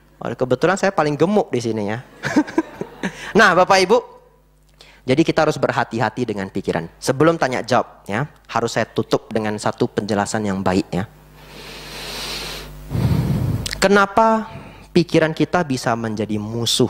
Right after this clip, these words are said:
ya, kalau kita tidak bisa memahami? Karena Bapak Ibu,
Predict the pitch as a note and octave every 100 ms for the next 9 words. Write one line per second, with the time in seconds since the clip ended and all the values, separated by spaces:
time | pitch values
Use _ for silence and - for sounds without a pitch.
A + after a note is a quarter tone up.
0 | - F#2 - - - A2 G#2 A2 A#2+ A#2+
1 | G#2+ F#2+ - G2+ G#2+ G#2 G2 F2 F2 F2
2 | - - - - - - - A#2 B2 C#3
3 | A#2 - - E2